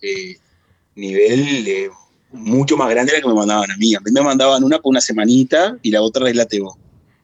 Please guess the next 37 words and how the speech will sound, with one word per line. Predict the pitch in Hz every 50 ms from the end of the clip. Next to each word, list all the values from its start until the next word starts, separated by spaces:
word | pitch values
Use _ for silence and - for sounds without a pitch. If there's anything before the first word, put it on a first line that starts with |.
| _ -
Eh, | - 104 107 -
era | - 120 120 127
así, | 120 - - 110 98 90 -
y | -
estaba | - - 113 113 117
bueno. | 113 117 113 101 92 - _ _ - - - - - _ _ _ _ _ _ _ _ _ _ _ _ -
Digamos, | 101 104 104 98 95 98
vos | 104 110
mandás | 123 131 147 147
una | 147 143
encomienda, | 147 156 151 165 175 185 190 180
yo | - - 151 - -
con | - 131 139
esto | 156 - 175
tiro | - 165 165 160
una | 160 156
semana, | 156 - 165 160 165 170 180 190 202 180
la | 143 113
otra | 120 120 131 127
semana | - - 131 131 127 135 147 160 175 185 - _ -
me | 110 104
arreglo | 104 113 113 110 107
yo. | 98 - - 92 87 - _ _ _ _ _ _ _ _ - - - - - - - _ _ _ _ _ _
A | - 87
la | 90 90
gente | - 113 123 147
de | 147 131
Artigas | 117 - 120 127 143 160
le | 156 139
mandaba | 120 120 120 117 117
una | 117 117 113
encomienda | 110 - 110 107 110 117 127 139 156 160
como | 160 135 113 98
que, | - 95 -
claro, | - 123 127 127 107 95 - _ _ _ _ _ _ _ -
eh, | 85 85 85
no, | 95 95 92 90 90